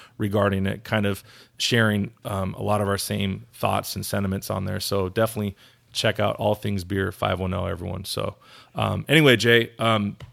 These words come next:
thoughts on this? Um, you know, uh,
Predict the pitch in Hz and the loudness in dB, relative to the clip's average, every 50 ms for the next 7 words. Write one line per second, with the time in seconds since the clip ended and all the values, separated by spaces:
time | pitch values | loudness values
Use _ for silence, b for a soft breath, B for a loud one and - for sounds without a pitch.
0 | _ - 131 131 135 - - 135 127 127 127 131 127 - - - - - 113 107 | _ 4 6 6 6 6 4 2 4 4 4 2 2 2 -2 -4 -2 0 2 2
1 | 110 107 104 101 101 101 104 98 - - _ _ _ _ _ _ _ 113 107 104 | 2 2 2 0 0 -2 -4 -6 -10 -16 _ _ _ _ _ _ _ -4 -2 -2
2 | 101 101 98 98 95 92 _ _ _ _ - 101 101 101 101 98 95 90 | 0 -2 -2 -4 -4 -8 _ _ _ _ -12 -10 -10 -8 -8 -10 -10 -12